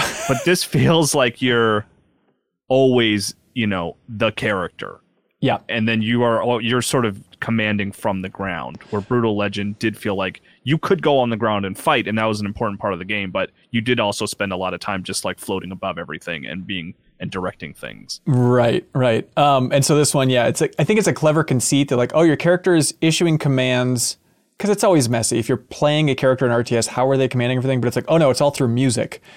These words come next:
Speaker 2: So you're playing a lute to technically command everybody and build everything and do all this wonky stuff. But, um, I feel like I'm burying the lead. Janet Garcia seemed to really enjoy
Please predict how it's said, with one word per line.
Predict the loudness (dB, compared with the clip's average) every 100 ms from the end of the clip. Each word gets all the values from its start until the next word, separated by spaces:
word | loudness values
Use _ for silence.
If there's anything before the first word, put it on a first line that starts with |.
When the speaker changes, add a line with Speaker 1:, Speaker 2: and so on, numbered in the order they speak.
| -20 _
Speaker 2:
So | 0
you're | 0
playing | 0 0 2 2
a | 2
lute | 2 2 2 -2 -4
to | -2
technically | 0 0 0 2 2
command | 2 2 2 2 2
everybody | 4 4 2 2 4 2 2
and | 0 -2 2
build | 4 4 4
everything | 2 2 2 2 2 2 0
and | 0 2
do |
all | 2
this | 2 2
wonky | 0 0 -2
stuff. | 0 0 2
But, | 0 0 -10 -18 -18 -4 2
um, | 4 4 2 -4 _ _ -4
I | 2
feel | 4
like | 4
I'm | 4 4
burying | 4 4
the | 4
lead. | 4 2 2
Janet | 2 2
Garcia | 2 2 4 4 4
seemed | 0
to | 4
really | 4 4
enjoy | 2 4 4 2